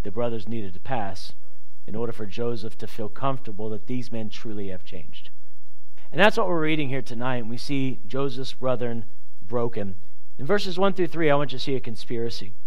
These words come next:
It says, "And he commanded the steward of his house, saying, 'Fill the men sack with food, as much as they can carry, and put every man's money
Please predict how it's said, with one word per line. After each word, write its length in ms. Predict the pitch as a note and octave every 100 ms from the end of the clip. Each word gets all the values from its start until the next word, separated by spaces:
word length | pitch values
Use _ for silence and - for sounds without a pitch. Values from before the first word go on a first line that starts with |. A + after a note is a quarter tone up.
| - - - - -
It 80 |
says, 200 | D3 G#3+
"And 80 | G#3+
he 80 | G#3
commanded 480 | G3 G3 G#3+ A#3+ G#3+
the 60 |
steward 440 | F#3+ - C#3 C3 C#3
of 240 | B2 C#3+
his 140 | D#3+ C3
house, 280 | G#2+ G#2+
saying, 240 | - A#2 A#2
'Fill 220 | - D3
the 80 | D3+
men 160 | D3+
sack 340 | C#3 C3 B2 -
with 100 | A#2+
food, 420 | - F3+ B2 A#2+
as 140 | A2+
much 260 | A2+ C3+ C3+
as 80 | B2+
they 140 | C3+
can 200 | C3 C3+
carry, 300 | A#2+ G2+ G#2
and 100 | G#2+
put 140 | C3 -
every 220 | C3+ D3+
man's 280 | C#3+ C#3 C3
money 340 | G#2+ G#2 G#2+